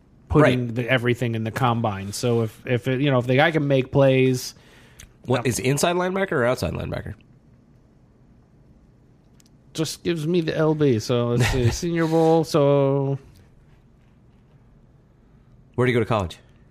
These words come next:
Speaker 1: he went to New Mexico State.
Speaker 2: Okay.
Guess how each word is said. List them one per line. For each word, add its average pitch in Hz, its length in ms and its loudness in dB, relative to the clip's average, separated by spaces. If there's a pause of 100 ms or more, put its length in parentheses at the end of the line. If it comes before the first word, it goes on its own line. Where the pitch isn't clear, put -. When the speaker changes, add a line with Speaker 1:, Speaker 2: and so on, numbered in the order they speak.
(1200)
Speaker 1:
he 170 680 -2 (200)
went 143 180 -2
to - 100 -10
New 151 60 0
Mexico 156 440 -2
State. 135 440 -4 (100)
Speaker 2:
Okay. 127 280 -2